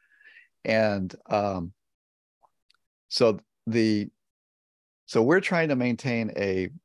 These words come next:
very much a tradition that is based on only the suttas, um, staying away from commentaries, um, as best we can. Um, so that's, that's kind of where we're, where we're, we're at.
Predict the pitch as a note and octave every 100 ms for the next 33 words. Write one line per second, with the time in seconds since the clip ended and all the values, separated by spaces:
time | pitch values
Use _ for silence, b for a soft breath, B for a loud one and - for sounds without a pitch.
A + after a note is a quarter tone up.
0 | _ B2+ B2+ C3+ B2 A2+ A2 - G2 F#2
1 | F2+ - _ _ - - A2 C3+ C3+ B2
2 | G#2+ F#2+ F2 G#2 G2+ - - F2 E2 -
3 | A#2+ B2+ G#2+ G#2 - F#2+ - - - -
4 | _ - F2+ F2+ F2 - - - B2 C3
5 | A#2+ G#2+ - G2 - G#2+ G2 G2 G#2+ F#2
6 | F2+ E2+ F2 - - - - - - -
7 | _ b b b F#2 F#2 F#2+ - _ E2
8 | - C#3 F#2 F2+ - E2 - F#2+ E2+ -
9 | _ _ _ _ _ _ - - - -
10 | - _ _ _ _ - G2+ G2+ - -
11 | _ - G#2 - - - A#2 G2 F#2+ G2
12 | F#2 F#2 F#2 F2 - _ _ _ _ -
13 | - F2+ F2+ F2 - - E2+ C#2 G#1 -